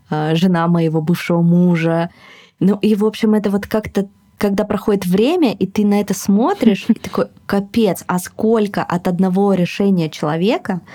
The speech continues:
Speaker 1: может измениться судеб?" Ну, то есть, вау. И в итоге вот прошло три года, и, э, все очень хорошо живут и очень счастливы. Но,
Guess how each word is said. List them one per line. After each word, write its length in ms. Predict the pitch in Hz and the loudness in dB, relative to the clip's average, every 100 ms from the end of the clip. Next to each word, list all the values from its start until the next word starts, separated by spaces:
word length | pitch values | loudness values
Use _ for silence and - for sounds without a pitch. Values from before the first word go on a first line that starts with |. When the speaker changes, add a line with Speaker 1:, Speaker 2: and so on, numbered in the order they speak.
| - - - - _ _ - | -20 -20 -20 -20 _ _ -4
Speaker 1:
может 500 | 175 175 226 240 226 | 0 2 2 0 -2
измениться 520 | 175 170 180 196 202 | 0 2 2 0 -2
судеб?" 500 | - - 147 127 - - _ _ _ _ - | -6 -4 -2 -4 -8 -18 _ _ _ _ -6
Ну, 120 | 175 | -4
то 80 | 151 | -2
есть, 280 | 147 - - - | -4 -6 -12 -4
вау. 440 | 160 160 139 143 - - - - - _ | -2 0 -2 -6 -16 -20 -20 -20 -20 _
И 100 | - | -2
в 60 | 180 | 0
итоге 260 | 302 349 285 | 0 0 0
вот 160 | 254 | 0
прошло 300 | 240 233 247 | -2 -2 -2
три 160 | 233 220 | 0 0
года, 400 | 196 330 339 240 180 | 0 0 2 2 2
и, 560 | 208 208 214 208 190 - | 2 2 2 2 0 0
э, 240 | 196 190 | -2 -2
все 200 | 180 269 | -2 0
очень 240 | 285 285 - | 2 0 -2
хорошо 360 | 233 220 - | -2 -2 0
живут 380 | 214 208 262 285 | 0 0 0 0
и 40 | 202 | 0
очень 280 | 190 185 | 0 -2
счастливы. 680 | - 208 262 - 220 190 170 - _ _ _ _ _ _ _ _ _ _ - | 0 -2 -2 0 0 0 -2 -4 _ _ _ _ _ _ _ _ _ _ -2
Но, 640 | 190 196 196 196 190 180 | 2 2 2 2 0 -2